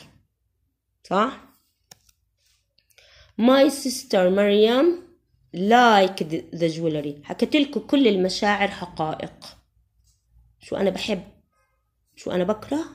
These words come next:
هاي حقائق. صح؟ المشاعر اللي أنا بحكيها عن نفسي أو بعرف إنه مثلًا ال-، my sister اللي إلي بتحب شو بتكره شو،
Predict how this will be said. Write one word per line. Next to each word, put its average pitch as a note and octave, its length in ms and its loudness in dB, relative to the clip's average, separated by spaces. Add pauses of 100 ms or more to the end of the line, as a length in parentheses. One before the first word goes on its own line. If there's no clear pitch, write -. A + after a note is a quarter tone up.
(100)
هاي - 120 -10
حقائق. - 760 -12 (1120)
صح؟ - 460 -2 (120)
المشاعر F3 560 -2
اللي F3 220 -8
أنا G3 100 -2
بحكيها F3+ 500 -6
عن F3 200 -2
نفسي F#3 460 -6 (500)
أو G3 100 4
بعرف G3+ 380 0
إنه F3 280 -2
مثلًا E3+ 480 -6 (160)
ال-، D#3 480 -6
my G#3 260 0
sister G#3 240 -6
اللي F3 300 -2
إلي F#3+ 100 -2
بتحب F#3 400 -10
شو G3+ 240 -4
بتكره F#3 400 -8
شو، A#3+ 360 -2